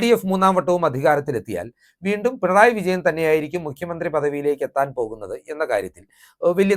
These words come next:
തർക്കങ്ങൾക്കൊന്നും സാധ്യതകൾ നിലനിൽക്കുന്നില്ല. കാരണം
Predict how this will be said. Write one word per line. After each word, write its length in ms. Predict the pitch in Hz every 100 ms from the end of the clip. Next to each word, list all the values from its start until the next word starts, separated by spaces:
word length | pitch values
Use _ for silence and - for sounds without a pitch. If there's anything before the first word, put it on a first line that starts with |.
| 196
തർക്കങ്ങൾക്കൊന്നും 680 | 160 151 185 180 143 120 - _ -
സാധ്യതകൾ 520 | 143 135 127 147 151 120
നിലനിൽക്കുന്നില്ല. 580 | 101 98 87 87 73 _ _ 147
കാരണം 260 | 147 123